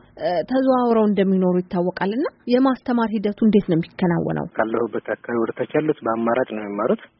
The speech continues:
Speaker 2: እዚህ ጋር አንድ ትምህርት ቤት ይኖራል። ከዛ ወደ ሁለተኛ ቀጥታ እዚህ እነዚህ ህብረተሰቡ ሲንቀሳቀስ ከህብረተሰቡ ጋር አብሮ የሚንቀሳቀስ መምህር ተመድቦላቸው የሚንቀሳቀሱ አሉ። ሌላ ደግሞ አም-፣ እንደ ከአማራጭ ውጭ ደግሞ መደበኛ ትምህርት ቤት ከአንድ እስከ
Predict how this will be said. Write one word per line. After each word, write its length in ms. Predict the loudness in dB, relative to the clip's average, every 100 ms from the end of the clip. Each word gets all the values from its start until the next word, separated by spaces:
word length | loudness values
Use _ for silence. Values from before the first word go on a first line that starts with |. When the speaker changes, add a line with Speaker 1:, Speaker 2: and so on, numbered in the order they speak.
| -14
Speaker 2:
እዚህ 200 | -4 0
ጋር 120 | 2
አንድ 160 | 0 -2
ትምህርት 240 | -6 -4
ቤት 140 | -4 -2
ይኖራል። 260 | 0 0
ከዛ 240 | -2 -4 0 0
ወደ 160 | 0
ሁለተኛ 460 | -2 -6 -8 -6 0 0 0 -4 -6
ቀጥታ 260 | -6 -4 -2
እዚህ 180 | -2 -2
እነዚህ 300 | -4 -4 0
ህብረተሰቡ 440 | 0 0 -2 -4 -4
ሲንቀሳቀስ 560 | -6 -6 -4 -4 -4
ከህብረተሰቡ 400 | -6 -6 -4 -2
ጋር 100 | 0
አብሮ 160 | 0 0
የሚንቀሳቀስ 680 | -2 -4 -6 -4 -4 -4 -6
መምህር 260 | -6 -6
ተመድቦላቸው 640 | -6 -6 -2 0 0 -4 -4
የሚንቀሳቀሱ 640 | -6 -8 -8 -8 -8 -4
አሉ። 160 | -4 -4 -6
ሌላ 160 | 0 2 2
ደግሞ 220 | 0 -2 -4 -6
አም-፣ 200 | -8 -4
እንደ 140 | 0 2 0 -2
ከአማራጭ 460 | -4 -2 -2 -2
ውጭ 160 | -6 -12
ደግሞ 220 | -10 -4 -2
መደበኛ 320 | -2 0 -2
ትምህርት 280 | -2 -6 -2
ቤት 180 | -2 -2 -6
ከአንድ 340 | -2 -2 -4
እስከ 180 | -6